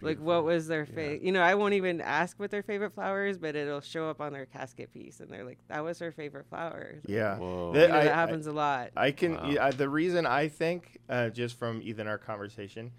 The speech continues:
Speaker 3: is I think you have so much passion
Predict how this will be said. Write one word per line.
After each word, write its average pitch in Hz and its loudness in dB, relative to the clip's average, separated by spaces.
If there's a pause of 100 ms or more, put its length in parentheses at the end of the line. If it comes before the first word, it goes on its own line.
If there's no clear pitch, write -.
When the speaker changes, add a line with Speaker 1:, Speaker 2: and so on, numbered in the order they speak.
(320)
Speaker 3:
is 117 -4
I 123 4
think 120 -6
you 117 -2
have 110 -4
so - -4
much 120 -6
passion 147 -2